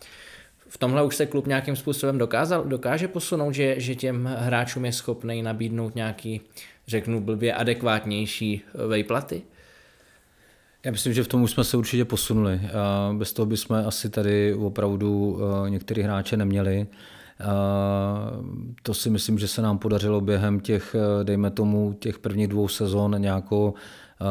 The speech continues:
Speaker 2: stabilizovat. Bylo to samozřejmě, eh, my jsme říkali, že jsme předběhli dobu, že jo, my jsme dřív postoupili, než jsme měli stadion, a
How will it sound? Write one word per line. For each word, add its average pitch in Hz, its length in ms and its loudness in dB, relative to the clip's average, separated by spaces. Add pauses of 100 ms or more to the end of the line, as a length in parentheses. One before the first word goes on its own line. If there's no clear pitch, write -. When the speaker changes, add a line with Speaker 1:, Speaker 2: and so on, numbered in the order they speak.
(480)
Speaker 2:
stabilizovat. 104 960 4
Bylo 104 220 0
to 101 100 -2
samozřejmě, 101 800 2 (760)
eh, - 100 -12 (540)
my 104 160 -2
jsme 107 180 0
říkali, 98 240 2
že 87 60 -4
jsme 107 100 2
předběhli 101 440 2
dobu, 98 280 2
že 98 80 0
jo, 104 60 2
my 98 100 2
jsme 101 340 0
dřív 101 240 0
postoupili, 104 480 -2
než 101 80 0
jsme 104 120 0
měli 104 160 4
stadion, 104 600 2 (380)
a 101 400 2